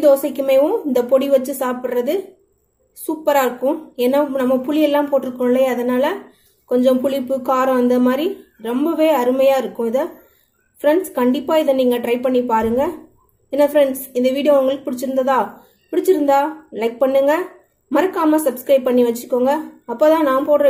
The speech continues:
videos உங்களுக்கு உடனே உடனே கிடைக்கும். நீங்க என்னோட வீடியோஸை பார்த்து recipes try பண்ணலாம், உங்க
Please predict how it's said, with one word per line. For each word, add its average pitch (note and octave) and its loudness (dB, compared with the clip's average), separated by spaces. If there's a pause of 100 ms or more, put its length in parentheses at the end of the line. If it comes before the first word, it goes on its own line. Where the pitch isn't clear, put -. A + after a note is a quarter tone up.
videos B3+ 0
உங்களுக்கு A#3 0
உடனே A#3+ 0
உடனே A#3+ 0
கிடைக்கும். A#3 -2 (460)
நீங்க C#4 2 (160)
என்னோட D#4+ 0 (120)
வீடியோஸை B3+ 0 (120)
பார்த்து A#3 -2 (640)
recipes C4+ 2
try A#3+ -2
பண்ணலாம், C4 2
உங்க B3 2